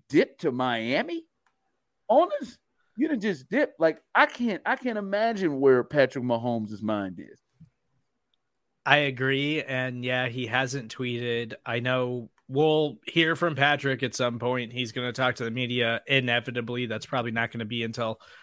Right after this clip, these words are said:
Speaker 2: later in the off season, and he will undoubtedly get asked about that. And, you know, maybe he does
Speaker 1: Oh, he's gonna be a stand-up guy.
Speaker 2: And,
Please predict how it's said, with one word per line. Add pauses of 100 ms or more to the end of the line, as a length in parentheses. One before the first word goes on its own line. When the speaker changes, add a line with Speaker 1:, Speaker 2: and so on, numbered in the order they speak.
(240)
Speaker 2:
later
in
the
off
season,
and
he
will
undoubtedly
get
asked
about
that.
And,
you
know,
maybe
he (500)
does
Speaker 1:
Oh,
he's
gonna
be
a
stand-up
guy.
Speaker 2:
And,